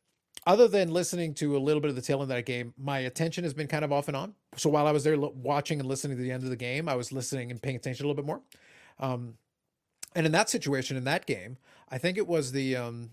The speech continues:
I think it was the Astros exploded for, uh, to, to blow the game wide open.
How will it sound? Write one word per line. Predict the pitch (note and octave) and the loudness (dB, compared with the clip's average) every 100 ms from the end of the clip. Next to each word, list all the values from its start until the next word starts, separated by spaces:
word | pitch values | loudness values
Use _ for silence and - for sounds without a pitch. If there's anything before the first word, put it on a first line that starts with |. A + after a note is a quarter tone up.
| - | -6
I | |
think | D3 | -2
it | C3+ | 0
was | C#3+ | 0
the | B2+ | 0
Astros | C#3+ E3 - A2 D#2+ D#2+ - _ - | 2 2 -2 -8 -10 -14 -16 _ -16
exploded | B2+ - - D3 D3 C#3 C3 | -6 -6 -4 0 0 2 -2
for, | A#2 C3+ A#2 A2+ A2 A2 | -4 -6 -6 -6 -6 -6
uh, | G#2+ A2 | -8 -8
to, | - C3 B2 - | -8 -8 -10 -10
to | C3 | -4
blow | C#3 D3 | 2 2
the | C#3 | 2
game | C#3 C3 | -2 -2
wide | B2+ B2 | 0 0
open. | C3 C3 - | -2 -4 -16